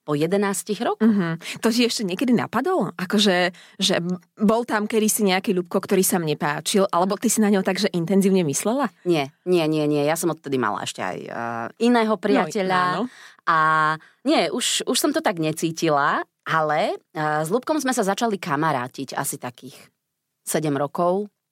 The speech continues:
Speaker 1: a, po Let's Dance, pretože sme mali spoločných známych. Ale nikdy mi už nenapadlo, že by ten Ľubko mohol byť môj partner
Speaker 2: Mhm.
Speaker 1: alebo priateľ. Ešte
Speaker 2: Že
Speaker 1: sme
Speaker 2: ty si
Speaker 1: tak
Speaker 2: to normálne
Speaker 1: srandovali.
Speaker 2: pustila,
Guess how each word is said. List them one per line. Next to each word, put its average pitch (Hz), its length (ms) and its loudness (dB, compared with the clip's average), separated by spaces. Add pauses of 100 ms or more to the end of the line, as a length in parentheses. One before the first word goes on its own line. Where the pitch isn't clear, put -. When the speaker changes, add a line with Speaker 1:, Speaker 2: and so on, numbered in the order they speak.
(720)
Speaker 1:
a, 139 280 0
po 170 320 2
Let's 160 300 0
Dance, 190 400 0
pretože 175 320 -2
sme 190 80 2
mali 180 240 2
spoločných 180 500 0
známych. 165 640 -2 (840)
Ale 170 640 2
nikdy 339 300 0
mi 370 80 2
už 170 160 0
nenapadlo, 160 500 0
že 160 160 -2
by 165 100 -2
ten 165 140 0
Ľubko 160 320 -2
mohol 156 300 0
byť 156 180 -4
môj 151 320 2
partner 156 540 0
Speaker 2:
Mhm. 151 80 2
Speaker 1:
alebo 160 180 -2
priateľ. 160 560 0
Ešte 190 160 2
Speaker 2:
Že 247 60 2
Speaker 1:
sme - 20 -2
Speaker 2:
ty 240 80 4
si 165 60 0
Speaker 1:
tak 156 80 -2
Speaker 2:
to 240 80 6
normálne 277 420 4
Speaker 1:
srandovali. 269 160 0
Speaker 2:
pustila, 151 400 0